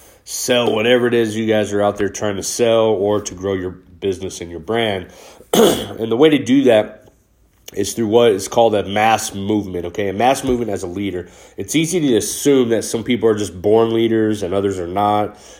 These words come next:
It's possible that your biggest fear when you first read whichever expert book you're reading,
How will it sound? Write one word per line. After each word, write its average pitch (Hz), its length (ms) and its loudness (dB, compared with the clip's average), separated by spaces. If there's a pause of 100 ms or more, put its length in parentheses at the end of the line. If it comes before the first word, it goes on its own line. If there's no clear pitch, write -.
It's 101 140 -10
possible 123 460 2
that 113 100 4
your 101 180 -2
biggest 113 460 0
fear 120 280 2
when 107 160 -2
you 107 120 -4
first 117 320 0
read 113 640 4
whichever 113 600 -2
expert 107 580 -2
book 107 420 -2
you're 110 160 0
reading, 110 640 -4